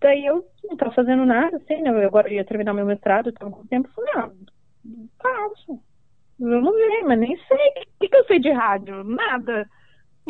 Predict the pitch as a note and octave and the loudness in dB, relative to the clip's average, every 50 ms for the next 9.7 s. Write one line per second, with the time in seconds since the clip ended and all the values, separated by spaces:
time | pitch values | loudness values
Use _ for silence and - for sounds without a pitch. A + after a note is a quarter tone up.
0 | G#3+ - - _ _ - _ _ _ - _ _ _ _ _ _ _ - - C4+ | -12 -12 -14 _ _ -20 _ _ _ -20 _ _ _ _ _ _ _ -8 0 0
1 | C#4+ C#4+ - C#4+ C4 C4 B3+ B3 G#3+ - C#4 B3+ - C4 B3+ B3+ C4 C4+ C4 - | 0 2 4 4 4 4 2 -4 -10 -8 -8 -8 -4 -2 2 2 2 0 0 -6
2 | _ - B3+ A#3 A3 G#3+ G#3 G3 F3 G3+ C4 - B4+ B4+ A#4 G4+ F#4+ F#4+ C#4+ A#3+ | _ -2 0 0 0 0 0 -2 0 0 0 2 2 0 0 0 -4 -6 -6 -6
3 | A3+ C4+ C#4+ E4 D4 C#4+ C4+ C4 C4+ D4 C#4 C4 C#4 C#4 C#4 C4 B3 A#3+ A3+ G#3+ | -4 -6 -6 -8 -8 -10 -2 0 0 2 2 0 0 0 -2 0 0 -2 -2 -4
4 | G3+ F#3+ F#3 F#3 F3+ - _ _ _ _ _ _ _ _ _ _ _ _ _ _ | -6 -8 -10 -10 -12 -12 _ _ _ _ _ _ _ _ _ _ _ _ _ _
5 | _ _ _ _ _ _ _ - - C4 A3+ G#3+ G#3+ G#3+ G3 G3 G#3 G3+ G3 - | _ _ _ _ _ _ _ -2 2 4 4 4 4 2 0 -4 -12 -12 -6 -4
6 | A3 G#3+ F#3+ F#3+ - A3 G3 G3 - B3+ A#3 A#3 G3 G3 F#3+ - - A3+ - - | -4 -4 -4 -2 0 0 0 2 2 0 0 2 2 0 -2 -2 -6 -6 -2 -2
7 | A3 G3+ G3 F#3+ F#3+ G3 - - B3+ B3 C4+ B3+ - B3+ B3+ B3 B3 B3+ B3 - | 0 2 2 2 2 0 -2 -4 -8 -8 -8 -6 0 2 4 4 2 2 -4 -4
8 | - - - D4 - D4 D4+ E4 D4+ C4 B3 A#3+ A#3 - - G#3+ G#3 G3+ F#3+ G3 | -2 -2 -2 0 0 0 0 2 2 2 0 0 -4 -6 -12 -12 -8 -8 -8 -8
9 | G#3 G3 G3 G3+ G#3 G#3+ G#3+ G#3 G#3 G#3+ A3 A3 A#3 A#3 | -8 -8 -8 -6 -6 -4 -4 -2 0 0 -2 -2 -4 -8